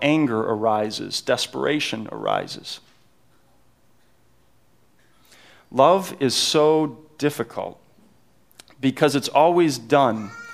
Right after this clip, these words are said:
between imperfect people, even the people that you're closest to, that you love the most, they're imperfect, and so love can frustrate us.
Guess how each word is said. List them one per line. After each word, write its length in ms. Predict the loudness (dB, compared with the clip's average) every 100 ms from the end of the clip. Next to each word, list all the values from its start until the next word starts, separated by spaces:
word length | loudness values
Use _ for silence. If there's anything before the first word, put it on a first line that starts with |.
| -20 -20 _ _ _ _ -6
between 440 | -2 2 4 4 2
imperfect 500 | 0 0 -2 -2 -4
people, 380 | -6 -4 -14 -10
even 180 | -6 -6
the 40 |
people 280 | -4 -4 -2
that 100 | -4
you're 80 | -6
closest 480 | -2 -2 -2 -6 -6
to, 140 | -8
that 140 | -8
you 60 | -6
love 260 | 0 0 0
the 60 |
most, 380 | 0 2 0 -4
they're 100 | -8
imperfect, 640 | -6 -8 -4 -6 -6 -16 -12
and 100 | -10
so 140 | -8
love 340 | -2 0 0 -4
can 120 | -12
frustrate 640 | -4 -4 -2 -6 -6 -6
us. 340 | -8 -10 -16